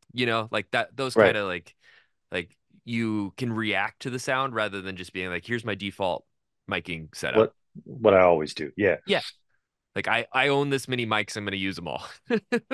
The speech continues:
Speaker 1: You
Speaker 2: Yeah.
Speaker 1: know, that kinda
Speaker 2: I mean, I, I try to keep in my head sometimes when I mic up a ton of stuff is, like,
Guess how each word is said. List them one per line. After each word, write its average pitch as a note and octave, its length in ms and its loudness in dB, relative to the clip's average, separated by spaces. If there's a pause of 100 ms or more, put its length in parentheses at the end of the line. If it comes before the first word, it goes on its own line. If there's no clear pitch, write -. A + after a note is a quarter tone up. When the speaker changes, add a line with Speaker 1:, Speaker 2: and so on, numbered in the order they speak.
(320)
Speaker 1:
You G3+ 120 6
Speaker 2:
Yeah. F#3+ 40 8
Speaker 1:
know, D#3 140 4
that C#3 200 0
kinda F3+ 220 0
Speaker 2:
I G3+ 40 10
mean, G#3+ 100 12
I, G#3 360 10
I F#3+ 40 8
try G3+ 160 8
to G3 80 6
keep F#3+ 160 4
in E3+ 80 8
my D3+ 100 8
head C#3 240 10
sometimes B2+ 360 8
when A#2 80 8
I G#2 80 4
mic G2+ 260 4
up G#2 240 4
a G#2 80 -6
ton A2 220 0
of F#2+ 60 -2
stuff - 340 2
is, G2+ 160 0
like, F2 140 -2